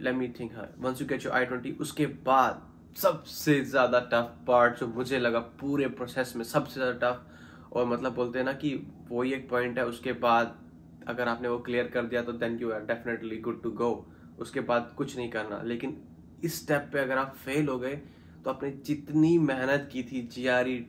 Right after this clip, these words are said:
टॉफल, एलओआर, जितना किया था, finish, finish, everything is gone। मुझे अभी भी वो दिन याद है, it was like, uh, fifteen or sixteen दिसंबर,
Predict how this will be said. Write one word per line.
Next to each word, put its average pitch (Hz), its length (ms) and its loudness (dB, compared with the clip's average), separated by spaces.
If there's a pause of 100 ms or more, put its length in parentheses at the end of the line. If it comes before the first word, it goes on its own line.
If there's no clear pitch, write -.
टॉफल, 120 560 0 (460)
एलओआर, 127 680 2 (420)
जितना 160 280 0
किया 143 240 -2
था, 139 160 -4 (2000)
finish, 107 300 -4 (220)
finish, 113 260 -4 (260)
everything 131 500 -4
is 117 60 -14 (100)
gone। - 340 -4 (400)
मुझे 131 300 -2
अभी 139 240 2
भी 135 160 0
वो 131 160 0
दिन 127 220 -4
याद 120 240 6
है, 123 120 -2
it 120 80 -6
was 123 140 -4
like, 120 200 -2 (1300)
uh, - 440 -16 (100)
fifteen 160 560 2
or 156 120 0
sixteen 143 520 -2
दिसंबर, 123 500 -4